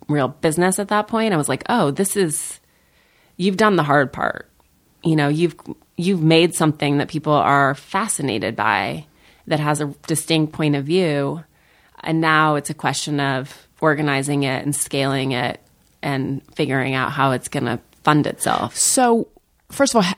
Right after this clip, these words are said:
Speaker 2: how did you meet her? And then at, at what point, like, where, what was Goop when you met her?
Speaker 1: Yeah, so I met her through a, um, when I was at Lucky, I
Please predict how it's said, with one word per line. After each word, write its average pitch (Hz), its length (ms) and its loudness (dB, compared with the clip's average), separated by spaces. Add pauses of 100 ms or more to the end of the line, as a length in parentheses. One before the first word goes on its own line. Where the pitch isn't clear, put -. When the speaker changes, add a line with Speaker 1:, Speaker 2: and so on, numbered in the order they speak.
(120)
Speaker 2:
how 302 320 0
did 196 220 0
you 170 100 2
meet 151 200 0
her? 147 320 -2 (580)
And 185 180 4
then 175 380 2 (680)
at, - 180 2 (260)
at 214 160 2
what 226 220 0
point, 214 560 2 (100)
like, 190 200 0
where, 202 560 4 (160)
what 196 220 2
was 190 200 2
Goop 170 340 2
when 147 140 2
you 135 60 0
met 127 180 -4
her? - 180 -6 (1040)
Speaker 1:
Yeah, 285 280 2
so 247 220 -2
I 240 120 0
met 247 280 0
her 233 540 0 (340)
through 208 640 2
a, 185 720 0
um, 160 440 0 (460)
when 185 140 0
I 185 140 2
was 180 220 -4
at 175 180 0
Lucky, 170 640 -2 (760)
I 160 420 0